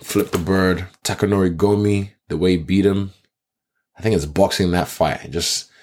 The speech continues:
he always had a wide stance as well. Like, a real, maybe just to bring himself down to those guys' level. Um, yeah, the way he boxed him up and then guillotined him. Um, even Savage ones recently, like Pettis. Fuck,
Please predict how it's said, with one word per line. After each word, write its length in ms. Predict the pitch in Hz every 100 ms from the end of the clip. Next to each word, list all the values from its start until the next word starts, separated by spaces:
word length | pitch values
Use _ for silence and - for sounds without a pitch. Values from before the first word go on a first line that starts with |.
| _
he 80 | -
always 140 | 120
had 100 | 117
a 60 | 87
wide 340 | 73 78 82 -
stance 320 | 87 82 82
as 60 | 78
well. 300 | 82 80 80
Like, 160 | - -
a 20 |
real, 320 | 85 92 90 90
maybe 260 | 78 110 95
just 260 | - 92
to 60 | 92
bring 220 | 78 95
himself 320 | 87 - 85
down 160 | 80 85
to 60 | 82
those 140 | 82
guys' 320 | 80 80 78 82
level. 420 | 85 78 80 - - - - _ -
Um, 720 | 82 87 90 90 90 90 95
yeah, 300 | - 98 85 78 - -
the 80 | 87
way 100 | 101
he 40 |
boxed 420 | 82 101 95 -
him 160 | 110 98
up 220 | 98 - -
and 120 | 87
then 100 | 87
guillotined 560 | 95 95 87 - 92
him. 280 | 92 92 90 - _ - _ _ _ _ -
Um, 680 | 85 87 87 87 85 85 80 _ _ 104
even 140 | 98
Savage 420 | - 104 110 113
ones 260 | 98 85 73
recently, 380 | 104 107 82 76
like 240 | 67 -
Pettis. 580 | 95 98 104 - - - _ _ _ _ _ _
Fuck, 560 | - - 92 - -